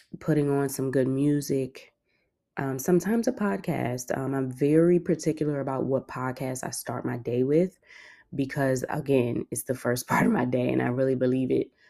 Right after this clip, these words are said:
sets a tone for the rest of your day. So I don't, I don't wanna hear no, I don't wanna hear no gossip. I don't wanna hear no pop culture. I don't wanna hear, you know, somebody's random opinion.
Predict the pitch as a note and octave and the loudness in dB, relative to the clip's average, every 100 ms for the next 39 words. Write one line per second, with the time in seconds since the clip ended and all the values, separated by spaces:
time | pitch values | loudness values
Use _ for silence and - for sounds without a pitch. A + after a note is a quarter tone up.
0 | _ - - B2+ - C3 - D3 C3+ B2+ | _ -4 2 2 0 -6 -2 0 2 2
1 | B2 - - - C3+ B2+ B2 A#2+ A#2 _ | -2 -6 -14 -2 0 2 2 -2 -6 _
2 | - C3+ B2+ B2 - A#2+ A#2+ B2 - - | -4 0 0 -2 -6 -6 -4 -4 -2 -4
3 | - A#2+ C3 D3 C#3+ C#3 C#3 D#3 E3 F#3+ | -4 -4 -2 0 -2 -2 0 2 2 2
4 | G3+ F#3+ F#3 - - - - _ _ C#3+ | 2 2 2 0 -6 -20 -20 _ _ -6
5 | C3 C#3 D3+ F3+ F3 D#3 D#3+ D#3 C#3+ C3 | -2 0 2 2 2 2 0 -2 -4 -2
6 | B2+ C3 C3+ C#3 D3 D#3 D3+ D#3 D#3 - | -2 -2 -2 -2 0 0 0 -2 -4 -2
7 | D#3+ D3+ - D3 C#3+ C#3+ C#3+ - - - | -2 0 -2 -6 -4 -6 -8 -16 -20 -12
8 | - C3 C3+ C#3 C#3+ C#3 D3 D3+ D3 D3 | -6 -2 0 0 0 0 0 2 2 2
9 | C#3+ C#3+ - _ D3+ C#3+ C3+ C3 B2+ B2+ | 0 -4 -6 _ -2 -2 -2 -2 -2 -4
10 | - _ - - D3+ C#3 C3+ C3+ B2+ C3 | -4 _ -12 -4 -2 0 0 0 0 -2
11 | - - C3 C3+ C3+ C3+ B2+ - F#3+ F#3+ | -8 -8 -2 0 0 0 -4 -4 0 0
12 | D#3 B2+ B2+ | 0 -2 -6